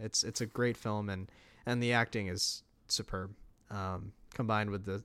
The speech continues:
s-, the cinematography and the shots of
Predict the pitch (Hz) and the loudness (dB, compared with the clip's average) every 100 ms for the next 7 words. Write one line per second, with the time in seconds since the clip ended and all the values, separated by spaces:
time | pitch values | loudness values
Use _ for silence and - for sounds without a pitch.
0 | - - - - - - - - 123 139 | -4 -2 -2 -2 -20 -20 -12 2 6 6
1 | 120 120 110 107 117 104 101 113 101 - | 6 4 4 4 2 2 2 2 2 2
2 | 104 | 0